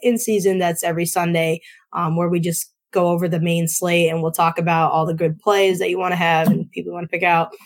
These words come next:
Um, this upcoming season, I'm gonna be working with Fantasy Pros, so you'll be able to find my work on there.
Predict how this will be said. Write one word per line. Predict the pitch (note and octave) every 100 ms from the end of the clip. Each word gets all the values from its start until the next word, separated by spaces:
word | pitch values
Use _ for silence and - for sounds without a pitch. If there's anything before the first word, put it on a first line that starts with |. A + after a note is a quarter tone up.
| _ _ -
Um, | F3+ E3+ E3+ -
this | A3 G#3+
upcoming | A3 A3 G#3+ G#3
season, | G#3 A3 G3 F#3+
I'm | F3
gonna | F#3
be | F#3
working | F3 F3 E3
with | E3 D#3+
Fantasy | G3 G3 G3 -
Pros, | G3 F#3 F#3 - - -
so | - F3
you'll | E3 E3+
be | F3
able | F3
to | F3
find | F3+ E3+
my | E3+
work | E3 E3+ E3
on | D#3+ E3
there. | E3+ E3+